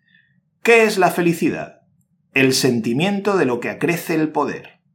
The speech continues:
el sentimiento de haber superado una resistencia. No contento, sino mayor poderío. No paz en general, sino guerra. No virtud,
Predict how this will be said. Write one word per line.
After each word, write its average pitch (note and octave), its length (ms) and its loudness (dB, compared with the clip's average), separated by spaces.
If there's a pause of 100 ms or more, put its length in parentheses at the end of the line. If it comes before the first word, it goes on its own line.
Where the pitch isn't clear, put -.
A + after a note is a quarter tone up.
(160)
el A#2 160 -4
sentimiento A#2 800 -4
de G#2 140 -6
haber C#3 240 -2
superado C#3+ 720 -4
una D#3 500 -2
resistencia. D#3+ 1300 -4 (300)
No D#3 260 2
contento, G#3+ 760 0 (420)
sino A2 460 -2
mayor A#2 520 -2
poderío. C3 640 -2 (600)
No G3 400 2
paz A3 260 4
en D3 140 -2
general, C#3 680 -2 (120)
sino A2 580 -4
guerra. A#2+ 680 -2 (680)
No C#3+ 280 2
virtud, F#3+ 680 0